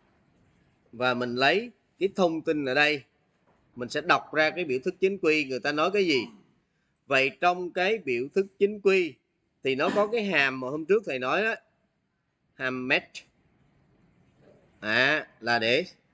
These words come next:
compare hai cái dữ liệu với nhau. Mà so sánh ở đây không phải là so sánh bằng. Ví dụ như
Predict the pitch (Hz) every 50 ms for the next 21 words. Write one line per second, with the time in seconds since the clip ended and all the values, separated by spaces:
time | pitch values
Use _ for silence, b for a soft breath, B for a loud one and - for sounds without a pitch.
0 | _ _ _ - 135 117 113 139 139 139 143 143 139 139 147 143 143 143 - 151
1 | 160 151 131 135 151 135 110 104 110 147 156 156 143 143 139 - - _ _ _
2 | _ _ _ _ _ - 123 127 127 - - 160 160 160 - 175 185 233 226 151
3 | 147 156 156 151 - 160 151 139 131 135 156 139 123 - 156 156 143 - 180 185
4 | 170 143 127 120 113 101 _ _ _ _ _ _ _ _ _ - 190 214 185 147
5 | 135 143 156 160